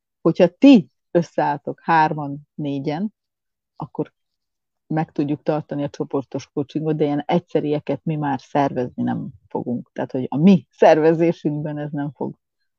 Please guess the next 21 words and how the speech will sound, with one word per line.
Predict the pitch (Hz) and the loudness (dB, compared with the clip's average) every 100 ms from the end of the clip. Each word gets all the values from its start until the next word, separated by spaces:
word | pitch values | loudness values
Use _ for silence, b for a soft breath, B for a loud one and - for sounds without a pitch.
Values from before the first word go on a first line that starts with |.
| _ | _
megvalósulni, | 131 - 151 190 - 226 208 | -4 -2 0 0 0 0 2
de | 175 | 0
hogyha | 147 - | -2 -2
ti | - 247 - | 0 2 2
összeszervezkedtek, | 156 - 156 165 156 170 180 - - 330 - _ _ _ _ _ _ _ _ _ _ _ | 2 0 0 0 2 2 0 -4 -4 -6 -6 _ _ _ _ _ _ _ _ _ _ _
ami | 165 156 | -6 -2
azért | 151 160 156 | 0 2 2
könnyebb | - 165 139 147 | 2 2 0 -4
is | - | -6
ilyen | 147 139 | -6 -8
szempontból, | - 139 - 143 143 | -10 -14 -10 -10 -8
mert | 139 107 | -8 -8
mi | 139 | -4
rugalmasak | 175 165 110 123 - - | 0 0 -2 -8 -12 -10
vagyunk, | 143 160 220 | -6 -2 -4
csak, | _ 165 _ _ _ - | _ -20 _ _ _ -20
csak | - - | -20 -10
szervezni | - - - _ 170 | -10 -8 -12 _ -14
nem, | 165 220 247 _ _ _ | -8 -8 -8 _ _ _
nem | - 165 226 | -8 -6 -6
szeretnénk, | - 196 240 - 254 277 | -6 -2 -2 0 0 0